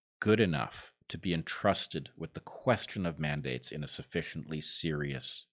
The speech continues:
situation. I don't believe that government has ever existed. I believe we have to leave it open as a theoretical possibility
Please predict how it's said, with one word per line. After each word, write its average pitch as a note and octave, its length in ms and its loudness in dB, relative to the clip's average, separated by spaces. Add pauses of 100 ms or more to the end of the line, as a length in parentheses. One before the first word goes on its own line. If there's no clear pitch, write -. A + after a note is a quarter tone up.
(140)
situation. - 640 -8 (1300)
I A#2+ 100 10
don't C#3+ 220 10
believe A2 340 8
that G2+ 320 8
government D#2 420 0
has D2+ 200 -4
ever D2+ 260 0
existed. - 760 -6 (140)
I F2 140 0
believe D#2+ 340 -2
we E2+ 100 -2
have G2+ 260 0
to - 80 -4
leave F#2 180 0
it D2+ 80 0
open D2 340 -2
as - 80 -6
a D#2 60 -8
theoretical A2 840 2
possibility - 960 -4